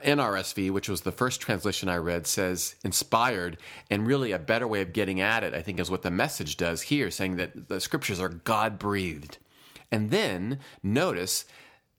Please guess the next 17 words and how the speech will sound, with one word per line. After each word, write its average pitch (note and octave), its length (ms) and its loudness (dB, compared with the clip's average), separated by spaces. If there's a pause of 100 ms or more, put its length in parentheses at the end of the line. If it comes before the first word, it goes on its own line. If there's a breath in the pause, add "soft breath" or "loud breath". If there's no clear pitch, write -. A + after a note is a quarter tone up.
that A2 280 2
there C3 140 4
are A2+ 200 2
verbs G#2 580 2
here F2 260 2
for G#2 180 0
what A2+ 140 0
the B2 80 -2
Scriptures C#3 460 0
do. C3+ 340 0
They G#2 140 0
show E3+ 640 2
us, - 260 -2
they - 160 -2
expose, C#3 800 2
they A2 120 0
correct, C3+ 520 0